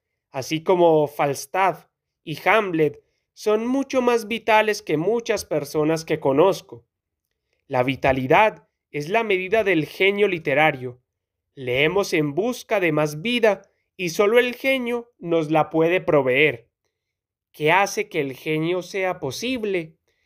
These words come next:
Siempre hay un espíritu de la época y nos engañamos al permitirnos creer que lo más importante de una figura memorable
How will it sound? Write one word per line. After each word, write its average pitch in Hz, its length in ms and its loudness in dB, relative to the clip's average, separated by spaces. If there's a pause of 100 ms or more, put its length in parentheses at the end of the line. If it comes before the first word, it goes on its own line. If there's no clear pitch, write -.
(360)
Siempre 262 760 0
hay 180 220 0
un 220 100 2
espíritu 214 680 -2
de 151 120 4
la 143 220 2
época 214 580 -4 (340)
y 202 160 -4
nos 196 240 2
engañamos 202 720 2
al 190 180 -4
permitirnos 208 880 -2
creer 175 560 0 (460)
que 165 160 0
lo 170 160 4
más 202 320 -2
importante 160 840 -4
de 127 120 -4
una 180 240 2
figura 185 400 0
memorable 170 840 0